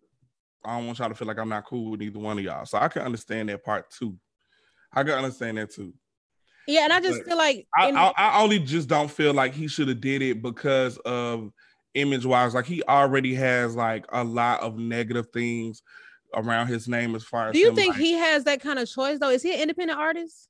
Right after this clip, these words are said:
Speaker 1: No, he's a label. He's signed to a label.
Speaker 2: 'Cause I also wonder that, too. What if his label, like, m-, not necessarily
Speaker 1: They
Speaker 2: made
Speaker 1: wouldn't.
Speaker 2: him? Yeah, but set it
Speaker 1: They
Speaker 2: up and
Speaker 1: wouldn't.
Speaker 2: he, huh?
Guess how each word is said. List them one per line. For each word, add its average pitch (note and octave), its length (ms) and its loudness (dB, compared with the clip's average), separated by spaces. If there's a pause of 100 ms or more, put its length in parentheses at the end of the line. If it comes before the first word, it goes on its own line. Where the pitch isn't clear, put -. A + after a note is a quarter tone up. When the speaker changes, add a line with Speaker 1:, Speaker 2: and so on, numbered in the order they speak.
(520)
Speaker 1:
No, B2 200 2
he's A#2 200 0
a A2+ 40 -4
label. A2 540 -2
He's A#2 180 -12
signed A#2 260 -4
to - 80 -10
a - 20 -6
label. G#2 640 -10
Speaker 2:
'Cause E4+ 120 2
I D#4 120 4
also F4+ 320 2
wonder C#4+ 300 2
that, B3+ 220 0
too. D4 180 -6
What B3+ 160 -2
if E4+ 120 -4
his D4+ 180 -6
label, A3+ 640 -2
like, G3+ 240 -6
m-, F#3 400 -10
not B3+ 220 -2
necessarily B3 320 0
Speaker 1:
They A#2 40 0
Speaker 2:
made - 180 2
Speaker 1:
wouldn't. G3+ 180 -2
Speaker 2:
him? F3 320 -10
Yeah, E4 300 2
but G#3 340 0
set C#4 260 2
it C4+ 60 6
Speaker 1:
They C#4 60 6
Speaker 2:
up A#3+ 60 4
and A3+ 60 2
Speaker 1:
wouldn't. B3+ 140 0
Speaker 2:
he, - 160 -6 (380)
huh? C4+ 220 2